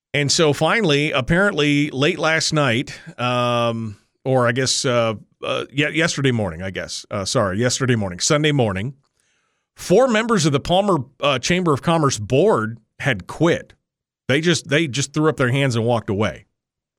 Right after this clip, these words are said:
And what was left of the board got together and was like, "Whoa, whoa, whoa, whoa." And they had a unanimous decision to reverse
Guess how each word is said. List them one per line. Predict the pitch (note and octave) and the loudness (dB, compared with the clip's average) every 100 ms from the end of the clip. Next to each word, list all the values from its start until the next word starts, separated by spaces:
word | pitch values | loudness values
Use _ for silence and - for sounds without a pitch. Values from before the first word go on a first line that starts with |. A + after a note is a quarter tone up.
| _ _ _ _ _ _ _ _ _ | _ _ _ _ _ _ _ _ _
And | C3+ D#3+ | 0 2
what | F3+ | 4
was | D#3+ B2+ | 4 4
left | G3+ B3 | 2 2
of | F#3 | 0
the | C#3 | 0
board | B2 A#2+ B2 B2+ _ - | 2 2 2 -2 _ -4
got | D#3+ F3+ | -2 0
together | C3+ D#3 F#3 D3 | 0 2 2 4
and | B2+ | 2
was | A#2+ | 2
like, | A#2 G#2+ | 2 0
"Whoa, | C3 D#3+ E3 | 0 2 4
whoa, | D#3+ D3+ | 4 4
whoa, | C#3+ C#3+ C#3+ | 4 4 2
whoa." | C3+ D3 D3 B2+ B2+ - - - | 2 0 2 2 0 -4 -20 -8
And | C#3 C#3 B2+ | -2 -2 0
they | D3 E3+ | 0 2
had | D3+ D#3 D3 | 2 2 2
a | |
unanimous | B2 B2 D3 F#3 F3+ F3 | 0 0 0 0 0 0
decision | C#3+ - C3 A2 A#2+ A2+ | -2 0 0 0 -2 -2
to | C3+ A#2 | -2 0
reverse | A2+ A#2 G2 A3+ A#3 C#3 - - - | 0 0 2 2 2 2 0 -2 -4